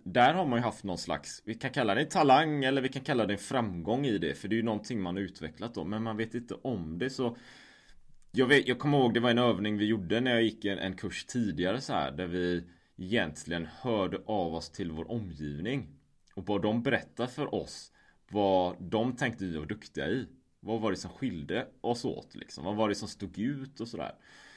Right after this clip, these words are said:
Så den övningen gjorde vi, och så skickade man ut, och så fick man ju som en,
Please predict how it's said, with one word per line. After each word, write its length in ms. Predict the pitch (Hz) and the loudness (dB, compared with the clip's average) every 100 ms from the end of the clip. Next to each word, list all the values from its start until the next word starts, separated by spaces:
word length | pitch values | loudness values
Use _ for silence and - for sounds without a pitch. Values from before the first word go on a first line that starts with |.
| - - _ | -20 -20 _
Så 140 | - | -2
den 220 | 110 135 156 | 6 6 8
övningen 340 | 117 90 98 | 4 2 0
gjorde 200 | 98 78 | 0 0
vi, 160 | 78 73 | -2 -2
och 100 | - | -6
så 100 | - | -12
skickade 240 | 98 110 | -6 -2
man 140 | 107 113 | 0 0
ut, 180 | 117 | 0
och 60 | - | -4
så 100 | - | -4
fick 260 | 127 - 98 | -4 -4 -4
man 180 | 104 | 0
ju 220 | 104 101 - | 2 2 -2
som 240 | 104 98 | -4 -2
en, 380 | 95 92 90 | 0 -2 -4